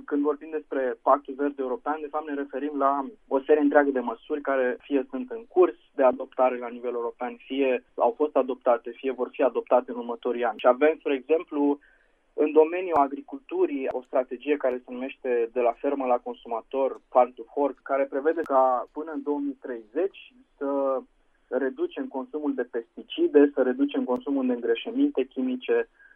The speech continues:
în așa fel încât solurile noastre să fie mai sănătoase, să putem să cultivăm în continuare în România și în Uniunea Europeană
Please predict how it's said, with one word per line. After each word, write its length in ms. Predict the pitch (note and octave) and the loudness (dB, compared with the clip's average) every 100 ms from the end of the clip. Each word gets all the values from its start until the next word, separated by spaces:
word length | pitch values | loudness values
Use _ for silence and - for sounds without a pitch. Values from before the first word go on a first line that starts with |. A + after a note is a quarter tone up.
| _ | _
în 120 | - B2+ | 0 2
așa 240 | - - | 6 4
fel 120 | D#3 | 4
încât 320 | C#3+ C#3 D3+ - A2+ | -2 -2 -6 -10 -4
solurile 640 | D3 D3+ C#3 B2+ A2+ A2+ A#2+ | 6 8 8 4 -2 -6 -2
noastre 360 | A#2 - A2+ G#2+ - | -4 -4 -12 -12 -12
să 80 | B2 | -16
fie 440 | - C3+ B2+ A#2+ A#2 | -4 2 4 4 2
mai 240 | B2+ B2 - | 0 0 -4
sănătoase, 680 | A#2+ A#2 D#3 C#3+ C#3+ B2+ - | -10 -4 4 4 4 -8 -10
să 80 | A#2+ | -10
putem 360 | A#2+ - D3 C#3+ | -12 -12 -12 -10
să 100 | C#3 | -12
cultivăm 760 | C3 B2 B2+ A#2 C3 C3+ A#2+ - _ _ _ _ _ _ _ - | -12 -14 -14 -2 0 2 -2 -10 _ _ _ _ _ _ _ -10
în 200 | C3+ C#3 | -6 0
continuare 880 | C3+ B2+ C3 C#3+ D3+ B2+ A2+ A2 | 0 -2 -2 2 2 2 -2 -6
în 280 | B2+ C#3 B2+ A#2+ | -10 -10 -8 -6
România 520 | B2 B2 C3+ D3 B2 | -4 -4 -4 -4 -6
și 140 | - | -8
în 60 | B2+ | -10
Uniunea 140 | B2+ | -6
Europeană 560 | A#2+ - C3 B2+ A2+ | -6 -6 -6 -6 -10